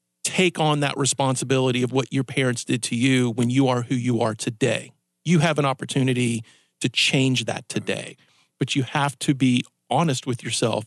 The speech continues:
Speaker 1: on where this stuff came from.
Speaker 2: Well, y-, you have to be honest with yourself, and you also have to be honest. Uh, one of the greatest days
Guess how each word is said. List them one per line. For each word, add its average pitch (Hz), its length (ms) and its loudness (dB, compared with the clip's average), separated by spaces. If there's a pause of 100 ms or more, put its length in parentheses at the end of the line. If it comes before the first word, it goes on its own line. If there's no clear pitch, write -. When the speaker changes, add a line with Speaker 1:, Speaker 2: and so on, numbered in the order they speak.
Speaker 1:
on 113 200 0
where 113 240 2
this 113 180 -2
stuff - 320 -2
came 107 240 -6
from. - 300 -10 (340)
Speaker 2:
Well, 160 120 2
y-, 135 40 2 (100)
you 139 120 2
have 156 140 2
to 226 80 -8
be 151 100 4
honest 147 240 2
with 123 100 -4
yourself, 113 320 2
and 110 80 2
you 104 80 6
also 104 200 2
have 107 80 -6
to 104 80 -8
be 98 100 -2
honest. 92 400 -4
Uh, 95 140 -4
one 123 180 -4
of 113 80 -2
the 101 60 -8
greatest 101 420 -2
days 92 260 -4